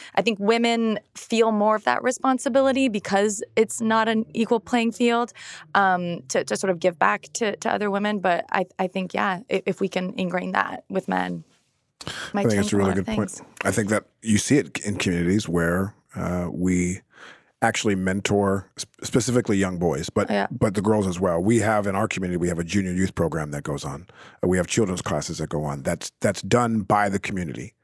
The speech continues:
Speaker 2: to
Speaker 1: Mm-hmm.
Speaker 2: talk about elevated concepts, to talk about compassion and sensitivity and love and forgiveness and strength and,
Speaker 1: Mm-hmm.
Speaker 2: um, how to, all, all the things that make us human, right? Um,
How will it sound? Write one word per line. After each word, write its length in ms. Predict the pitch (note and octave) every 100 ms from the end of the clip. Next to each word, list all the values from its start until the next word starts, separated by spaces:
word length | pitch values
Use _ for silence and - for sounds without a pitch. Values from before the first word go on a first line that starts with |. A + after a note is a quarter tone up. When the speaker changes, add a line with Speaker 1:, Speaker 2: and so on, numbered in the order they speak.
| -
Speaker 2:
to 60 | G2
Speaker 1:
Mm-hmm. 40 |
Speaker 2:
talk 280 | - G#2+ G2
about 280 | F#2+ F#2 - G2
elevated 420 | F#2+ F2+ F2 E2
concepts, 580 | - E2 - - - - - - -
to 60 | -
talk 220 | G2 F#2+
about 220 | E2+ F2
compassion 500 | F#2+ F2 D#2 - D#2
and 280 | D2+ D2+ -
sensitivity 680 | E2+ D#2+ - D#2+ C2 B1
and 340 | A#1+ C#2+ C#2 D#2
love 440 | G#2 G#2 D#2 D2+ -
and 320 | F2 E2 D#2+
forgiveness 480 | - A#2 C3 F2+ F2
and 280 | - G2+ G#2
strength 520 | - F3+ C#3+ - - -
and, 440 | G3+ G3+ G3+ G3+ A3
Speaker 1:
Mm-hmm. 520 | - - - - -
Speaker 2:
um, 440 | C#3+ G3 G2 G2 - -
how 200 | G#2+ A2
to, 280 | B2+ A#2+ - _ _ - G2 - - - - _
all, 100 | C#3
all 220 | D3+ F3
the 80 | D#3+
things 320 | C3 A#2 D#2+
that 120 | A#2+ G#2
make 260 | A#2 A2
us 260 | G2+ - -
human, 420 | - A2+ D#2+ B1+ - _
right? 220 | F#2+ G2+ -
Um, 340 | G2+ G2 F#2+